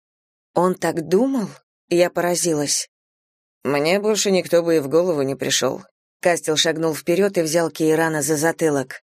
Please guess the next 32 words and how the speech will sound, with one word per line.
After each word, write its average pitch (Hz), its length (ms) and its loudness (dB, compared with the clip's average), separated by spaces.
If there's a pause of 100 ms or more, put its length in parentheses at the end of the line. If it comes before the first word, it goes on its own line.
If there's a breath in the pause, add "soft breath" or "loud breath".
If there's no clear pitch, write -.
(180)
«Я 143 320 0
мог 160 220 -2
подумать 156 440 0
только 156 360 2
о 143 40 -2
тебе». 117 400 -2 (800)
То, 254 120 4
что 240 180 0
я 220 160 2
ощутила 208 500 2
от 190 140 -2
Вальвена, 196 580 2
согрело 175 540 0
мне 170 180 -4
сердце. 151 640 -4 (420)
Он 208 200 2
был 208 140 4
удивлен, 208 680 2 (140)
но 180 280 2
горд 202 380 -2
и 165 60 2
купался 185 600 0
в - 20 2
этом 151 260 -2
тепле. 147 540 -2 (540)
Клянусь, 233 400 2
у - 20 2
него 185 220 4
на 185 100 0
глазах 175 400 2
заблестели 170 560 2
слезы. 165 580 0